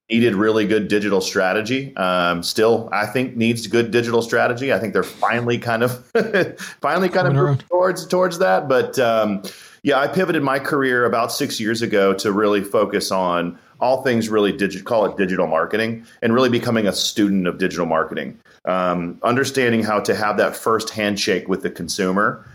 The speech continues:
Speaker 1: um, whether that be through a, a marketplace like Amazon. So I sat down and got to, got to really know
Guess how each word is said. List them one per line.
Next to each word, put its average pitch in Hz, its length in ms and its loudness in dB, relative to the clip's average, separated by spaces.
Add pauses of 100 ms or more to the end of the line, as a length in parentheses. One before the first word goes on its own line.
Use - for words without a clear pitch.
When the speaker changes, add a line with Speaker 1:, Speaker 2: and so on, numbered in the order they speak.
(140)
Speaker 1:
um, 95 320 0
whether 117 240 2
that 104 220 2
be 101 280 2
through 95 680 0 (260)
a, - 160 2
a 104 60 4
marketplace 113 680 0
like 101 160 0
Amazon. 139 500 -2
So 117 140 0
I 98 60 2
sat 117 360 -2
down 113 280 2
and 98 100 -2
got 98 160 -2
to, 92 120 0
got 98 340 -4
to 95 100 0
really 107 580 0
know 92 720 2